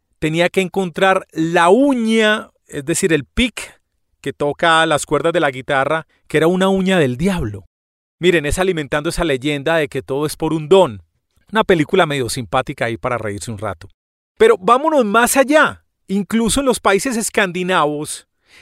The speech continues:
y en Alemania, con ciertos instrumentos y ciertas artes escénicas o artes musicales,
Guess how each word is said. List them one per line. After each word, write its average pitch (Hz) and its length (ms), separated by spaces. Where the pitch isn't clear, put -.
y 190 180
en 214 100
Alemania, 196 680
con 196 200
ciertos 220 460
instrumentos 185 1040
y 165 120
ciertas 190 720
artes 196 580
escénicas 180 1000
o 160 240
artes 175 300
musicales, 156 880